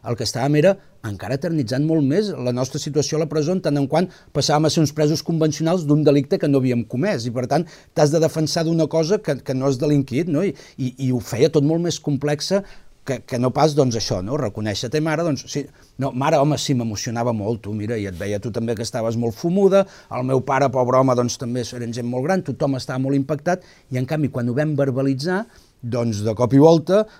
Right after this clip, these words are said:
doncs, tot va entrar en un escenari de normalitat i, «Avui com estàs?» «Oh, avui estic més animat, avui». Jo, Antoni, en contra del que, del que pugui semblar, jo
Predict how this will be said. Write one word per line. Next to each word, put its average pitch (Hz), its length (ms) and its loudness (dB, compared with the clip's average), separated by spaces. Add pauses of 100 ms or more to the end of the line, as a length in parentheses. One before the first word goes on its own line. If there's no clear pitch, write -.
(180)
doncs, 120 320 -4
tot 131 160 0 (100)
va 131 140 0
entrar 135 280 -2
en 123 100 0
un 120 120 0
escenari 117 540 -6
de 107 100 -4
normalitat 127 920 0
i, 143 100 2 (240)
«Avui 156 240 2
com 175 160 -2
estàs?» 135 380 -4
«Oh, 165 80 -10
avui 160 180 -10
estic 165 240 -6
més 151 220 -4
animat, 143 420 -6
avui». 147 140 -4 (720)
Jo, 127 100 -2
Antoni, 147 400 -2 (1080)
en 117 80 -8
contra 127 320 -4
del 147 120 0
que, - 220 -6
del 107 140 -8
que 113 100 -6
pugui 107 240 -4
semblar, 98 480 -6 (1600)
jo 113 80 -4